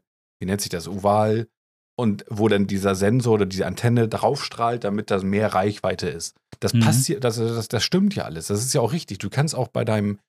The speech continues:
Speaker 1: äh, W lan-Router, wenn du willst, dass die Strahlen eine gewisse Richtung hinsprühen, äh, Alufolie hintermachen, dann reflektiert das auf irgendeine Art und Weise. Nicht stark,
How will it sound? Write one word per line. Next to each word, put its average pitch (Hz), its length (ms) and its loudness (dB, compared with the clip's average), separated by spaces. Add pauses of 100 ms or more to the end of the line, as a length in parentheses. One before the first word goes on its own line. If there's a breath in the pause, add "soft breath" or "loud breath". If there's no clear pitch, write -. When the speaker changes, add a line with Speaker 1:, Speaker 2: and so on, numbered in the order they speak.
(260)
Speaker 1:
äh, 98 240 2
W 131 120 4
lan-Router, 147 680 0 (460)
wenn 107 160 4
du 110 180 2
willst, 135 260 2
dass 110 120 -2
die 104 120 0
Strahlen 135 680 2 (400)
eine 107 160 2
gewisse 110 400 2
Richtung 147 340 0
hinsprühen, 131 1160 0 (100)
äh, 120 80 2
Alufolie 113 720 0
hintermachen, 92 720 -2 (320)
dann 107 120 4
reflektiert 117 560 0
das 110 240 -2
auf - 140 0
irgendeine 113 380 0
Art 101 140 0
und 98 100 -4
Weise. 85 320 -6
Nicht 101 180 -4
stark, 143 400 0